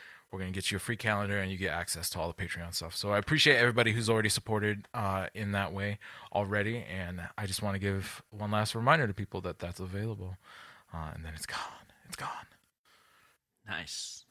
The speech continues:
Speaker 2: nice. Um, well, I'm hoping I don't kill myself this week.
Speaker 1: Oh.
Speaker 2: Um, I'm, <laughs> I'm laboring for one of our builders this week on, on the barn,
Speaker 1: Oh,
Speaker 2: which I'm,
Speaker 1: boy.
Speaker 2: I'm converted into a studio here,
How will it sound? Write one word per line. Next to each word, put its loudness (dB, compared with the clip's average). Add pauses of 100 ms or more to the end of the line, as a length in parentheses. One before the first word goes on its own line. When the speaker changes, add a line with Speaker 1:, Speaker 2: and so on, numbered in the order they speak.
(140)
Speaker 2:
nice. -4 (720)
Um, 2
well, 2
I'm 4
hoping 0
I 4
don't 0
kill 0
myself -4
this -8
week. -4 (120)
Speaker 1:
Oh. -4
Speaker 2:
Um, -4 (360)
I'm, 0 (420)
<laughs> -16
I'm 2
laboring 0
for -10
one -4
of -8
our -4
builders -6
this -6
week -12
on, -6
on -8
the -8
barn, -2
Speaker 1:
Oh, -2
Speaker 2:
which -2
I'm, 0
Speaker 1:
boy. 0
Speaker 2:
I'm -6
converted -8
into -8
a -6
studio -4
here, -10